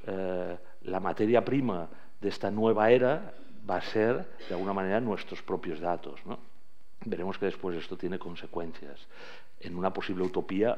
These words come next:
o una distopía de control, ¿no?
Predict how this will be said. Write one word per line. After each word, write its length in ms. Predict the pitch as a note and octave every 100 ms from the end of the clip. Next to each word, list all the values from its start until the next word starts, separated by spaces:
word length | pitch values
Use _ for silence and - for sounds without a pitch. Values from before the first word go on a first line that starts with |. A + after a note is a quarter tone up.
| -
o 120 | F2
una 220 | F2+ F#2+ - -
distopía 880 | A2 G2 G2 - D#2+ - F#2 F#2 G2+ - - -
de 140 | E2
control, 640 | - F2 D#2+ F#2+ F2+ D#2 D#2
¿no? 140 | D3+